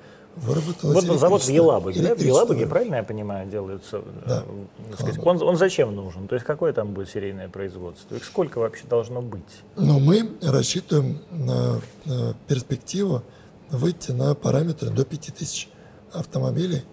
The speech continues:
Speaker 1: всех модификаций.
Speaker 2: В год?
Speaker 1: В год.
Speaker 2: Это лонг, это обычный, плюс джип вы
Speaker 1: Все
Speaker 2: собираетесь,
Speaker 1: вместе, да.
Speaker 2: да? То есть пять тысяч.
Speaker 1: В следующем году мы запускаем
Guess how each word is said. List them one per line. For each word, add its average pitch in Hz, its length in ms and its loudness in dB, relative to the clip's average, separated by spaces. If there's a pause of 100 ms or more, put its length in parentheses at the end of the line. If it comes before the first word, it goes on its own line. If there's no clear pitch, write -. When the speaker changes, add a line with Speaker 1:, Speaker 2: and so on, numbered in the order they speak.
Speaker 1:
всех - 260 -4
модификаций. 127 640 -4
Speaker 2:
В 120 100 -6
год? 120 280 0 (260)
Speaker 1:
В 127 160 -6
год. 123 180 -4 (720)
Speaker 2:
Это 107 340 -2 (180)
лонг, 185 600 -2 (180)
это 101 300 -4
обычный, 117 680 -8
плюс 101 460 -10
джип 147 320 -6
вы 135 80 -6
Speaker 1:
Все - 140 -6
Speaker 2:
собираетесь, 117 400 2
Speaker 1:
вместе, 117 140 -8
да. 113 60 -4
Speaker 2:
да? 175 260 -2
То 107 60 -8
есть 101 120 -8
пять 143 260 -2
тысяч. - 140 -10
Speaker 1:
В - 20 -4
следующем 160 320 -2
году 170 260 0
мы 170 160 -2
запускаем 170 600 -8